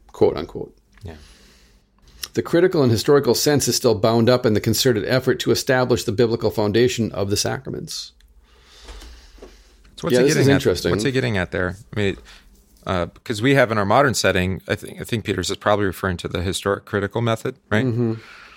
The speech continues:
Speaker 2: And that Luther isn't following that kind of methodology where we can interpret the words based upon,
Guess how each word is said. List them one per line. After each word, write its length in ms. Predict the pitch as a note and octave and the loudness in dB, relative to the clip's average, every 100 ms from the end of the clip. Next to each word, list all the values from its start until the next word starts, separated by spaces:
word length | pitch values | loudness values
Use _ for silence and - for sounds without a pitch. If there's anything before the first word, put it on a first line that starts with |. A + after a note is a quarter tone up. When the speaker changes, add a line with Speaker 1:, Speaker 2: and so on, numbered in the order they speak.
| _ _ | _ _
Speaker 2:
And 180 | - F#2+ | -4 0
that 140 | F#2 | 0
Luther 260 | G#2+ A#2 G#2 | 0 0 2
isn't 260 | G#2 A2+ - | 2 0 -2
following 540 | G#2+ A2 A2+ F2+ E2+ | 2 4 4 0 0
that 260 | E2+ E2 - | 0 -2 -4
kind 260 | - F#2 | -6 -4
of 100 | F2 | -4
methodology 800 | F2+ F2 - F2+ F#2 F2+ E2+ - | -6 -8 -6 -4 -2 -4 -8 -10
where 320 | D2+ F2+ F#2 F2 - _ - | -8 -6 -6 -8 -20 _ -8
we 100 | G2+ | -6
can 200 | G#2 F#2+ | -4 -4
interpret 800 | F2 - - A2+ G#2+ - G2 - | -6 -8 -6 -4 -4 -4 -4 -4
the 100 | G2 | -6
words 440 | F#2 F#2+ G2 F2+ | -4 -2 -2 -4
based 320 | - F2+ F2 F2+ | -6 -6 -6 -10
upon, 640 | - F2+ F2 F2+ F2 G#2 | -8 -6 -6 -6 -10 -14